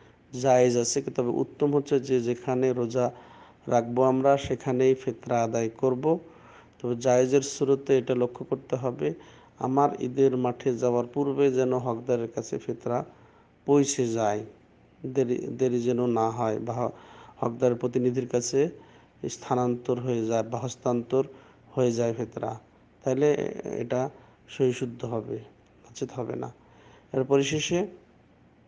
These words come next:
যে খাদ্যদ্রব্য দিয়ে ফেতরা আদায় করতে হবে, এটা আমরা জানলাম। আর এই ফেতরা আদায় করাটা প্রত্যেক মুসলমানের জন্য ফরজ, পরিমাণ প্রায় আড়াই থেকে তিন কেজি চাউ-, চাউল আদা-, আদায় করব আমরা।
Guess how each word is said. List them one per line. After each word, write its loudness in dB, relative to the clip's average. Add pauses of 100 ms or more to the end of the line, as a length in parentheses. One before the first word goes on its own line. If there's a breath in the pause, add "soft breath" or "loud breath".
(160)
যে 2
খাদ্যদ্রব্য 0
দিয়ে 2
ফেতরা -2
আদায় 0
করতে -14
হবে, -2 (600 loud breath)
এটা 0
আমরা 0
জানলাম। 0 (340 loud breath)
আর 0
এই 2
ফেতরা 2
আদায় 0
করাটা 0 (380 loud breath)
প্রত্যেক -2
মুসলমানের 0
জন্য -2
ফরজ, 2 (380 loud breath)
পরিমাণ 0
প্রায় 0
আড়াই 0
থেকে -6 (540 loud breath)
তিন 0 (120)
কেজি -6 (300)
চাউ-, -2
চাউল -2
আদা-, -2
আদায় -2
করব -4
আমরা। 0